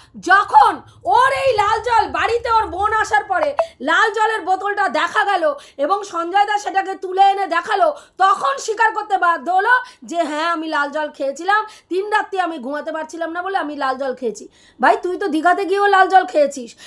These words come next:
তারও আগে দু হাজার কুড়ি থেকে তুই ডিস্কো পা-, পাবে যাস তোর বোনদের সঙ্গে বেলেলাপানা মারাতে,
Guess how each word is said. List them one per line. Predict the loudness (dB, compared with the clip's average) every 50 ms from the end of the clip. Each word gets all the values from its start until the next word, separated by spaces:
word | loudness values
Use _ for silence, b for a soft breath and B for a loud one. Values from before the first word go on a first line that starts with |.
| B B B
তারও | 4 4 6 6 4 4
আগে | 4 4 4 2 0 -2
দু | 0 4
হাজার | 4 4 4 4 2 -2
কুড়ি | -2 0 0 0 0 0
থেকে | 0 -2 -4 -4
তুই | -6 -4 -4 -4
ডিস্কো | -2 -4 -6 -4 -2 -2 0
পা-, | 2 2 2 0 0 0
পাবে | 0 0 0 0 0
যাস | 2 4 4 4 2 0
তোর | -2 -4 -4 -2
বোনদের | -4 -4 -2 -2 -2 -2
সঙ্গে | 0 0 2 2 2
বেলেলাপানা | 2 2 0 2 2 0 0 0 0 0 0
মারাতে, | 2 2 2 2 2 0 0 -2 -2